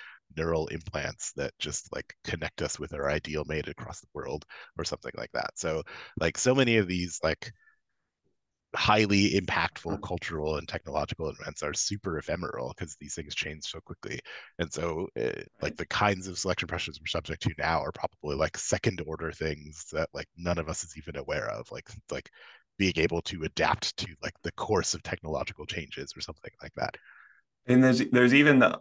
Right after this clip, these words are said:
Speaker 2: the up and coming A I romantic partners. Like, uh, th-, this is going off the deep end,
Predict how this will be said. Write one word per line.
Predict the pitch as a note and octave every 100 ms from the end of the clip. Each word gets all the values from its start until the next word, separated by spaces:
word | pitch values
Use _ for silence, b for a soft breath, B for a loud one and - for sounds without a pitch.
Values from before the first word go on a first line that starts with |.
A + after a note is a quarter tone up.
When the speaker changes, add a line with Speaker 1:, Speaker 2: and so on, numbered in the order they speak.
| -
Speaker 2:
the | A2+
up | A#2 A#2
and | A2
coming | A#2+ A2+ A2 -
A | A2 G#2+
I | G#2+ G#2+ A2 A#2 -
romantic | A#2+ A2 G#2 G#2+ A2+ A2+
partners. | - G#2+ - A2+ A2 -
Like, | G#2 - _ _ -
uh, | A2+
th-, | A2+ A2
this | C3+ D3+
is | D3+
going | C3+ C3
off | B2 A#2 A#2+
the |
deep | G#2 A2 A#2
end, | G#2+ G2+